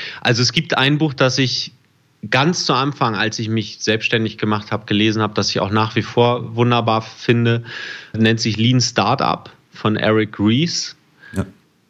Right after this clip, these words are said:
Speaker 1: Und da geht's ja im Prinzip auch darum,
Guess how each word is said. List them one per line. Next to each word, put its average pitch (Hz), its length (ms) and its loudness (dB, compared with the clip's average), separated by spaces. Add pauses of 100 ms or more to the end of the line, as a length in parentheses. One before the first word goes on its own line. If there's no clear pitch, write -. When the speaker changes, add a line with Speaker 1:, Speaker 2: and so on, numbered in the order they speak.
Speaker 1:
Und 113 300 4 (320)
da 117 160 2
geht's 131 480 -2 (580)
ja 113 220 2
im 113 140 -2
Prinzip 123 360 -2
auch 123 200 2
darum, 123 640 0